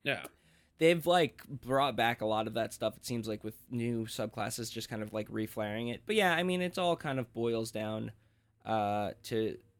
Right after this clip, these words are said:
Speaker 2: to those differentiations. But yeah, I think it would be interesting to see how they'll put it where you can kind of, like, mix and match some things, 'cause I, I think it would be fun to do that. But I'm still, uh,
Speaker 1: Uh,
Speaker 2: I'm still making my way through all the character ideas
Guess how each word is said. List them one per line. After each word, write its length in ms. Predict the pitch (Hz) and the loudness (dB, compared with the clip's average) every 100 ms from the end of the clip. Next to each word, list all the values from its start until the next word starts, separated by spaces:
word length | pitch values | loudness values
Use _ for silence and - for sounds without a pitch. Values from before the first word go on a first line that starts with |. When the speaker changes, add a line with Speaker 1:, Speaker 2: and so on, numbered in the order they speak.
| _ _ _ _ _ _ _ | _ _ _ _ _ _ _
Speaker 2:
to 100 | 127 | -4
those 220 | 113 110 | -2 -2
differentiations. 1000 | - 107 110 101 - 101 107 - 107 110 | -6 -8 -8 -8 -6 -6 -6 -6 -8 -10
But 240 | - 117 - _ | -8 -8 -8 _
yeah, 200 | 170 185 | 0 2
I 80 | 165 | 2
think 180 | - 254 | 0 -2
it 60 | |
would 100 | 247 | 0
be 160 | 175 139 | 2 2
interesting 400 | 143 143 - 120 | 0 -2 -2 -2
to 100 | - | -2
see 240 | - 123 | 0 0
how 160 | 117 120 | 2 2
they'll 320 | 117 110 110 120 | 2 2 -2 -6
put 160 | - 113 | -6 -2
it 100 | 110 | 0
where 80 | 107 | 0
you 120 | 113 | -2
can 120 | 113 | -4
kind 200 | 110 107 | -8 -6
of, 80 | 104 | -4
like, 160 | 110 110 | -4 -4
mix 240 | 113 - | -8 -8
and 80 | 107 | -8
match 260 | 101 107 - | -6 -8 -6
some 160 | 113 | -6
things, 380 | 120 123 123 127 | -4 -4 -4 -6
'cause 160 | - 113 | -8 -6
I, 140 | 104 | -6
I 80 | - | -6
think 160 | 123 151 | -8 -4
it 80 | 120 | -4
would 160 | 110 | -4
be 120 | 98 | -6
fun 240 | - 104 110 | -8 -8 -8
to 80 | 92 | -8
do 180 | 95 | -6
that. 220 | 95 98 90 _ _ _ _ _ _ _ - | -4 -4 -8 _ _ _ _ _ _ _ -8
But 100 | 113 | -4
I'm 120 | 110 | -4
still, 280 | - 113 110 | -2 0 2
uh, 40 | |
Speaker 1:
Uh, 100 | 107 | 0
Speaker 2:
I'm 80 | 131 | -2
still 180 | 135 160 | 0 2
making 300 | 131 127 123 | 2 2 0
my 120 | 120 | 0
way 180 | 117 117 | 2 0
through 240 | 113 123 117 | 0 0 0
all 100 | 113 | 0
the 80 | |
character 480 | 113 123 113 113 110 | -4 -2 -2 -2 -2
ideas 720 | 107 107 110 107 107 - - | -2 0 0 0 -2 -6 -8